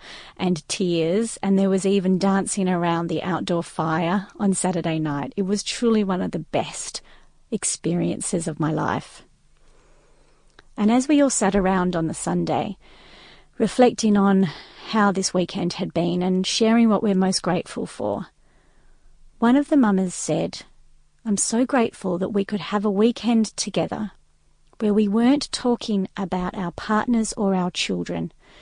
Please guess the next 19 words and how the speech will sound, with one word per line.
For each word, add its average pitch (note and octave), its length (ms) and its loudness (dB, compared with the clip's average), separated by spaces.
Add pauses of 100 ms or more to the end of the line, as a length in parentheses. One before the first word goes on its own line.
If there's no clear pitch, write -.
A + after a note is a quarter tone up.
(420)
but A3 100 0
we G3+ 120 2
were G3 120 2
talking A#3 520 -2
about F#3 380 -2
ourselves F#3 800 -2 (180)
as F#3 200 0
women." F3+ 400 -2 (800)
She - 180 -6
said G#3 240 -2
that G3+ 160 0
it's - 140 -8
very A#3 280 2
rare G#3 380 2
for - 160 -6
women G3 320 4
to G3+ 140 -6
get - 200 -6
together G3+ 460 -2